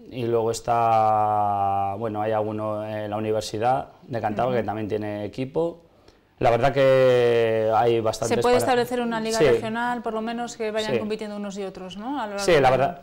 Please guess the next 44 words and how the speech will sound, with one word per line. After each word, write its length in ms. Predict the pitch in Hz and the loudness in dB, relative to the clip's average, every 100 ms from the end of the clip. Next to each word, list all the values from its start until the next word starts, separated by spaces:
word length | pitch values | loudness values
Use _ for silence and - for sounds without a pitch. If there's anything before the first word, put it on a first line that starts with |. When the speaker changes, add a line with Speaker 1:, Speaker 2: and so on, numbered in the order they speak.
| - | -12
Speaker 1:
no, 360 | - 131 120 131 | 0 2 2 2
y 140 | 117 | 2
la 200 | 113 110 | 4 4
verdad 260 | 113 113 123 | 2 2 0
que 320 | 127 120 120 | 0 0 2
la 80 | 113 | 0
Federación 380 | 107 110 110 117 | 0 -2 -2 -4
Cántabra 320 | 123 123 117 | -2 -2 -2
está 180 | 113 117 | -4 -4
muy 140 | 117 | -6
implicada 560 | 110 110 107 131 139 135 - - _ | -6 -4 -2 -2 -2 -6 -14 -20 _
en 120 | - | -6
el 100 | 113 | -2
tema 220 | 113 117 | 0 0
de 260 | 117 113 110 | 2 2 0
potenciarlo 600 | 107 110 113 113 131 123 | -2 -4 -4 -2 0 2
al 120 | 117 | 0
máximo 400 | 117 131 147 143 | -2 -4 -4 -4
y 120 | 123 | -4
está 220 | 101 - 107 | -6 -6 -4
trayendo, 680 | 110 113 110 110 107 104 98 | -4 -2 -2 0 -2 -4 -8
pues 100 | 101 | -12
eso, 180 | 92 92 | -12 -14
está 160 | - 117 | -6 -6
haciendo 220 | 117 110 | -4 -4
bastantes 340 | 107 117 110 | -4 -6 -6
competiciones, 840 | 117 110 107 110 135 147 156 156 - _ _ _ | -6 -4 -4 -2 -2 -2 -4 -8 -16 _ _ _
bastantes 960 | 113 104 113 104 107 107 107 104 104 104 | -6 -4 -6 -4 -2 0 -2 -2 -2 -2
a 80 | 104 | -4
nivel 380 | 107 110 113 | -2 -2 -2
lo 80 | 110 | -2
mismo 420 | 110 110 110 110 | -4 -4 -4 -2
de, 800 | 107 110 107 107 107 104 104 101 101 | -2 -4 -4 -6 -6 -8 -12 -14 -10
de 140 | 110 | -4
Cantabria 460 | 110 107 127 135 123 | -4 0 0 0 -2
como 140 | 107 | -4
a 20 | |
nivel 220 | 107 110 | -6 -6
nacional, 580 | 110 107 117 120 143 151 - _ _ _ | -6 -6 -6 -4 -4 -4 -10 _ _ _
para 220 | 98 95 | -2 0
que 280 | 104 104 101 | 0 -2 -2
más 240 | 107 107 | -4 -6
o 40 | 110 | -8
men-, 220 | 110 | -10